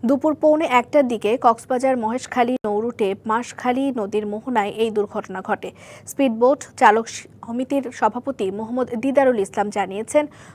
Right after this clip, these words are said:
মহেশখালীর গেরকঘাটা ঘাট থেকে যাত্রী নিয়ে কক্সবাজার আসছিল দুটি স্পিড বোট। বাঁকখালী নদীর মোহনায় পৌঁছলে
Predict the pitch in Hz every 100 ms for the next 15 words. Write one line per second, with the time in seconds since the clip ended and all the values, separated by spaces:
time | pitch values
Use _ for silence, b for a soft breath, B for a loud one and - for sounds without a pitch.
0 | - 262 302 - - 269 294 302 B B
1 | 220 262 285 339 - 294 294 277 240 240
2 | - 285 226 202 220 226 - 277 294 269
3 | 233 - 226 220 202 - 262 277 233 202
4 | 190 - 190 202 190 - B B B B
5 | 214 240 262 - 330 330 285 302 269 247
6 | 294 277 247 220 226 277 233